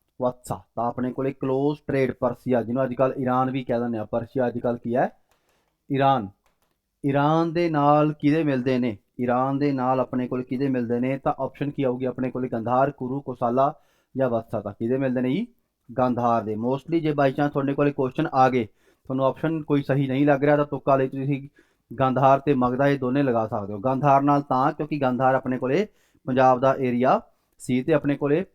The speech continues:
ਉਹਦੇ ਨਾਲ ਹੀ ਲੱਗਦਾ ਪਰਸ਼ੀਅਨ ਦੇ। Which Mahajanpad was located on the bank of the ਗੋਦਾਵਰੀ ਰਿਵਰ? ਗੋਦਾਵਰੀ ਦੇ ਕੰਢੇ। ਤੁਹਾਨੂੰ ਪਤਾ ਹੈ ਕਿ ਆਪਣੇ ਕੋਲ ਜੋ ਤੁਸੀਂ ਆਹ ਬਣਾਉਂਦੇ ਹੋ ਤਾਂ ਇੱਥੇ ਆਪਣੇ ਕੋਲੇ ਗੋਦਾਵਰੀ ਵਹਿੰਦੀ ਆ ਸਾਊਥ ਵਾਲੇ ਪਾਸੇ।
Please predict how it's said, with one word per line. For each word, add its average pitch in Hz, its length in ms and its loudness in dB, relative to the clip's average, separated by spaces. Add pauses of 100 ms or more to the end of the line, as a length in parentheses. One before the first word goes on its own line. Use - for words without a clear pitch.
(240)
ਉਹਦੇ 135 140 0
ਨਾਲ 131 300 4
ਹੀ 123 40 4
ਲੱਗਦਾ 120 300 2
ਪਰਸ਼ੀਅਨ 123 380 -2
ਦੇ। 123 60 -2
Which 165 280 -2
Mahajanpad 147 520 4
was 147 200 6
located 143 260 -6 (120)
on 139 120 0
the 135 100 0
bank 139 260 0
of 131 120 -2
the 175 120 2 (580)
ਗੋਦਾਵਰੀ 160 760 8
ਰਿਵਰ? 127 400 0
ਗੋਦਾਵਰੀ 135 640 4
ਦੇ 151 140 2
ਕੰਢੇ। 139 300 0
ਤੁਹਾਨੂੰ 131 220 -4
ਪਤਾ 135 240 0
ਹੈ 147 60 4
ਕਿ 147 140 -2
ਆਪਣੇ 139 240 -2
ਕੋਲ 139 160 -2
ਜੋ 131 160 -2
ਤੁਸੀਂ 131 260 -6
ਆਹ 131 160 4
ਬਣਾਉਂਦੇ 131 340 -2
ਹੋ 180 140 -2 (360)
ਤਾਂ 151 200 -4
ਇੱਥੇ 165 300 0
ਆਪਣੇ 147 260 0
ਕੋਲੇ 147 180 0
ਗੋਦਾਵਰੀ 127 500 2
ਵਹਿੰਦੀ 113 280 -4
ਆ 120 80 0
ਸਾਊਥ 131 340 -2
ਵਾਲੇ 127 160 4
ਪਾਸੇ। 107 380 -6